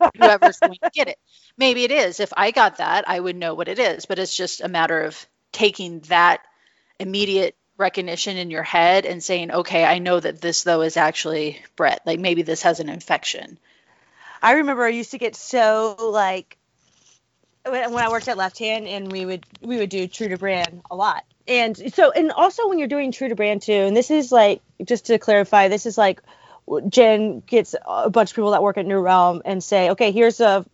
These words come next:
Speaker 1: sample of beer. Here's the brand description. Write, write down, does this match? What's different? Blah, blah, blah."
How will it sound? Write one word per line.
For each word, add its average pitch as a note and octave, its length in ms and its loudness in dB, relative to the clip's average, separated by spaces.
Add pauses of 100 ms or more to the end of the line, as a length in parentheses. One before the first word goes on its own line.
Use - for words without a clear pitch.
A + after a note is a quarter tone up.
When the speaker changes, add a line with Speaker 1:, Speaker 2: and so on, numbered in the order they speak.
(140)
Speaker 1:
sample G3 380 0
of F#3 100 0
beer. F#3 300 2
Here's B3+ 260 0
the G3 80 -2
brand B3+ 300 4
description. F3 560 -2 (520)
Write, G#3+ 300 4
write B3+ 220 4
down, A#3 260 4
does F#3 160 -2
this E3+ 160 -14
match? C#4 400 2
What's G#3 200 -2
different? G#3 360 0
Blah, F3 160 0
blah, G3+ 280 4
blah." - 60 -20